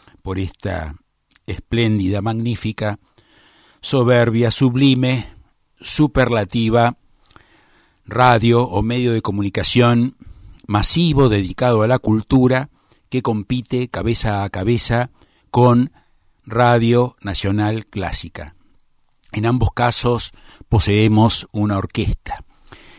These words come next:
En el caso nuestro, dirigida por el eximio, el sublime pianista, el maestro Alfredo Corral, y por otro lado, en el caso de Radio Nacional Clásica,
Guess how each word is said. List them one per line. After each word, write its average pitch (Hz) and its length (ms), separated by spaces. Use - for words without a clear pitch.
En 101 140
el 95 160
caso 107 600
nuestro, 139 720
dirigida 110 600
por 104 220
el 95 100
eximio, 135 720
el 90 140
sublime 117 540
pianista, 127 720
el 98 160
maestro 117 720
Alfredo 110 580
Corral, 147 580
y 120 200
por 113 180
otro 120 300
lado, 139 560
en 98 120
el 98 180
caso 117 420
de 107 320
Radio 120 580
Nacional 107 640
Clásica, 139 760